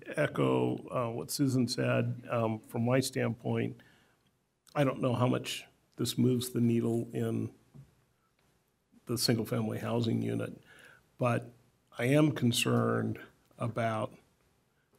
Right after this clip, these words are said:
um, kind of the Portland plan mat-, um, um, measurements, and when you get to middle housing and that change, what it does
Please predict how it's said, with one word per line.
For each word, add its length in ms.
um, 460
kind 200
of 120
the 80
Portland 520
plan 420
mat-, 300
um, 320
um, 440
measurements, 800
and 220
when 140
you 100
get 160
to 60
middle 320
housing 760
and 460
that 340
change, 840
what 220
it 140
does 480